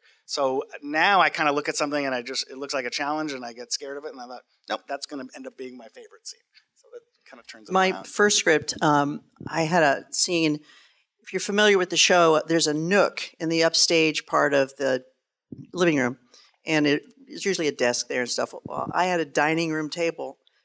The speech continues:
Speaker 2: with seven people and walls that didn't move. So that was, I was like, "Oh my God." And it took a long time to shoot.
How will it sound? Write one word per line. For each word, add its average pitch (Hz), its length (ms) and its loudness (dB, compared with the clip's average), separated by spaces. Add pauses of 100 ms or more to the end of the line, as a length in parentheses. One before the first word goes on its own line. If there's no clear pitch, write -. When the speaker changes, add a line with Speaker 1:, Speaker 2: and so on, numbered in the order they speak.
(180)
Speaker 2:
with 147 140 -14 (160)
seven 170 400 0
people 160 400 0
and 147 180 -4
walls 139 240 0
that 143 100 -8
didn't 131 240 -12
move. 135 220 -14 (500)
So 180 160 -4
that 196 320 4
was, 160 380 2 (280)
I 156 160 2
was 151 80 -4
like, 143 240 2
"Oh 160 180 2
my 104 280 -10 (120)
God." 117 400 2
And 170 140 4
it 202 100 4
took 220 140 0
a 190 60 6
long 180 240 4
time 160 160 0
to 143 80 -6
shoot. 139 280 0